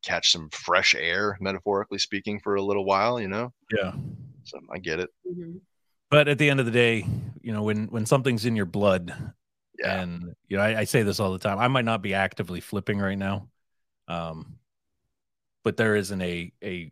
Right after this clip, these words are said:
Speaker 2: flip situation
Speaker 1: Yeah.
Speaker 2: that I probably haven't encountered in the twelve years that I've been doing real estate. Uh, so
Speaker 3: Yeah.
Speaker 2: I don't think you need to actively be doing everything to understand it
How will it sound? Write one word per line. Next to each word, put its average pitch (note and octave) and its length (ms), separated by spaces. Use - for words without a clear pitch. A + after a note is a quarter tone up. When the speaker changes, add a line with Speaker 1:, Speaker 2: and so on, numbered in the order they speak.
Speaker 2:
flip - 440
situation F#2+ 840
Speaker 1:
Yeah. - 100
Speaker 2:
that F#2+ 60
I F#2+ 120
probably F#2+ 500
haven't F2+ 360
encountered E2 540
in F#2+ 140
the E2+ 300
twelve G2+ 240
years F2 320
that F#2 100
I've F2 80
been E2+ 140
doing E2+ 240
real D#2 200
estate. - 360
Uh, E2 220
so - 160
Speaker 3:
Yeah. F2+ 120
Speaker 2:
I A2+ 60
don't A#2+ 120
think A#2 140
you A2 60
need G#2 160
to - 140
actively F#2+ 420
be F2+ 100
doing F2+ 320
everything G2+ 720
to - 120
understand G3 600
it G#3+ 120